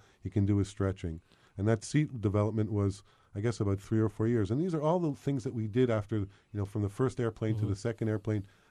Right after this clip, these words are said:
Speaker 1: as well as putting the pilots in a simulator for three days and three nights and, um, in, in, in our home country in Switzerland to train them and also monitor them, the whole body functions about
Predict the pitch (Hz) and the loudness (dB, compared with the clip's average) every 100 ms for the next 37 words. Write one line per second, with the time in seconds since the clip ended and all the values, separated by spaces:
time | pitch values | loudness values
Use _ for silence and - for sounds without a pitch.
0 | - 110 123 180 196 156 - 143 135 123 | -6 -2 0 0 -2 -6 -4 -4 -2 -2
1 | 104 127 131 127 - 110 95 - 175 196 | -2 -4 -2 -4 -6 -6 -8 -8 -8 -6
2 | 117 90 90 98 - _ _ - 117 - | -4 -4 -6 -8 -12 _ _ -10 -8 -4
3 | 127 117 101 85 80 - _ _ _ _ | -2 0 0 -2 -6 -16 _ _ _ _
4 | - 101 98 117 110 98 92 - - 101 | -6 -6 -2 0 2 2 -2 -6 -4 -2
5 | 101 101 98 98 95 98 - 117 110 113 | 0 0 0 0 -2 -4 -4 -2 -2 -2
6 | 117 113 - 113 110 101 104 98 110 101 | -2 -2 -2 -4 -2 -4 -4 -4 -6 -2
7 | 107 101 98 98 104 101 95 90 92 - | -4 -2 -4 -4 -4 -6 -6 -6 -8 -4
8 | 120 120 113 110 104 _ _ - 95 104 | 0 0 0 -4 -8 _ _ -8 -6 -4
9 | 104 104 110 120 110 - 104 104 101 95 | -2 0 0 0 -2 -4 -2 -2 -2 -4
10 | 98 117 95 _ 120 120 127 110 - 95 | -4 -6 -8 _ -2 0 0 -2 -4 -6
11 | 92 - 90 87 92 85 | -6 -8 -10 -8 -8 -10